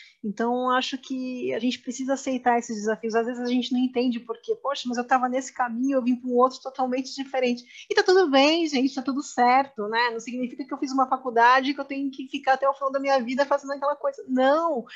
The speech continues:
É muito legal a gente ter essa oportunidade de mudança. Meu pai fala pra mim que a única certeza que a gente tem na vida é que as mudanças não vão acabar nunca. E acho que é isso.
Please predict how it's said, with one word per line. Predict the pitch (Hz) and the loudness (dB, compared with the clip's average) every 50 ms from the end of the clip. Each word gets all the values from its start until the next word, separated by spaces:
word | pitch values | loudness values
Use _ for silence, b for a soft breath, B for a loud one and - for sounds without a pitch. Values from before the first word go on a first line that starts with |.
| B B B B B | B B B B B
É | - 254 262 | 2 4 4
muito | 254 247 247 247 262 277 330 370 - - | 4 4 4 4 4 4 2 0 -2 -2
legal | 302 277 262 226 226 233 247 247 | -2 0 2 2 4 4 6 4
a | 240 | 4
gente | 233 240 233 - | 2 0 -2 -2
ter | - 240 | -4 -4
essa | 240 - 233 | -4 -4 -4
oportunidade | 233 - 240 233 - 240 233 226 220 220 226 226 208 208 | -6 -6 -6 -10 -6 -6 -6 -2 0 0 0 -2 -2 -4
de | 220 233 | -4 -4
mudança. | 233 240 226 185 190 196 208 220 220 - 208 | -4 -4 -6 -6 -4 -6 -6 -6 -8 -12 -14
Meu | 208 214 | -16 -14
pai | - 214 233 240 | -10 -10 -10 -8
fala | - - 220 226 233 | -6 -4 -2 -2 -4
pra | 233 226 220 214 | -4 -8 -14 -14
mim | 214 226 233 | -14 -14 -16
que | - - 254 240 220 220 | -14 -14 -12 -8 -6 -6
a | 220 220 | -6 -6
única | 226 254 254 269 | -8 -8 -8 -8
certeza | 262 - 269 247 254 247 240 240 240 | -6 -4 -4 -4 -2 -2 -4 -4 -4
que | 233 | -10
a | 226 | -8
gente | 226 226 226 - | -8 -8 -8 -8
tem | - 233 233 | -8 -8 -6
na | 220 220 | -4 -6
vida | 208 180 - 214 214 208 226 | -6 -8 -12 -16 -10 -8 -8
é | 226 | -6
que | 233 247 | -6 -6
as | 233 220 | -6 -6
mudanças | 214 208 208 196 208 214 214 - 214 202 | -6 -10 -10 -10 -12 -14 -14 -14 -12 -12
não | 208 196 | -12 -10
vão | 190 208 226 | -10 -10 -12
acabar | 220 - 202 196 202 208 247 | -12 -10 -10 -10 -8 -8 -10
nunca. | 233 196 190 190 - - _ _ _ _ - | -10 -12 -14 -18 -18 -20 _ _ _ _ -16
E | - - - | -14 -10 -8
acho | 269 311 - - | -8 -8 -10 -10
que | - - | -8 -6
é | 381 453 | -4 -4
isso. | 359 302 285 - - 214 185 | -4 -4 -6 -8 -12 -16 -16